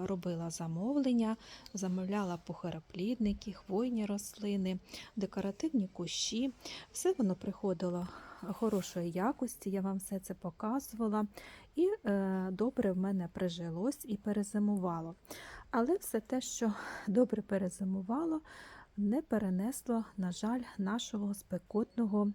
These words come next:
суворого літа. І ось із всього, із цієї кількості тих рослин, а, які я замовила, у мене із трьох вейгел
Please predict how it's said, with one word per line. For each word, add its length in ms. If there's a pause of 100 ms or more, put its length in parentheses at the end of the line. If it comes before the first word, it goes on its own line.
(140)
суворого 680
літа. 480 (680)
І 80
ось 320 (120)
із 320 (220)
всього, 520 (120)
із 140
цієї 840
кількості 680
тих 300
рослин, 520 (600)
а, 160
які 300
я 140
замовила, 600
у 120
мене 360
із 140
трьох 340
вейгел 500